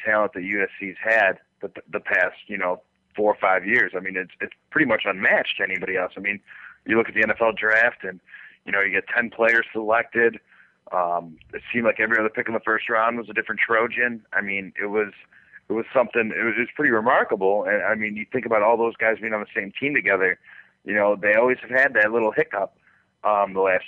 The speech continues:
two years. The thing that I think, you know, I think <laughs> that, that Coach Carroll's excited about is that with this new group and, uh, and all these new leaders, I think, I think he's feeling really confident about this team. I think, you know, he looks at a guy like Mark Sanchez, who,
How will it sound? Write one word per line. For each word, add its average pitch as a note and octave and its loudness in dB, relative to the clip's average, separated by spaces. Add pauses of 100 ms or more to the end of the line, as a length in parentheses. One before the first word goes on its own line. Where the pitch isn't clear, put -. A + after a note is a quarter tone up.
two G2+ -6
years. F2+ -2 (420)
The - -20
thing G3+ 0
that D#3+ 4
I C#3+ 4
think, C3 -4
you A#2 -6
know, G2+ 0
I G#2 -4
think B2 -4
<laughs> - -10
that, A2+ 2 (100)
that A2+ -2
Coach A#2+ -4
Carroll's D#3 2
excited G2 -2
about F#2+ 2 (300)
is F#2 -12
that A2 4
with A2 -2
this A#2 -2
new B2+ 0
group C3 0 (340)
and, G#2 2
uh, F2 -4 (140)
and A#2 2
all B2+ 4
these B2 0
new A2+ -8
leaders, A2 2 (100)
I G#2 -4
think, B2+ -4 (560)
I G#2 -4
think E3+ 0
he's F3+ -2
feeling A#3 4
really G3 6
confident G#3 -4
about F#2+ 0
this G2 -12 (100)
team. F#2+ -6
I F2+ 0
think, D3+ -2
you C3 -2
know, B2+ 2 (340)
he C3+ 0
looks F3 4
at D3 0
a A#2+ 2
guy A#2 4
like A2+ 2
Mark A2 0
Sanchez, G2+ 0 (120)
who, A2+ -2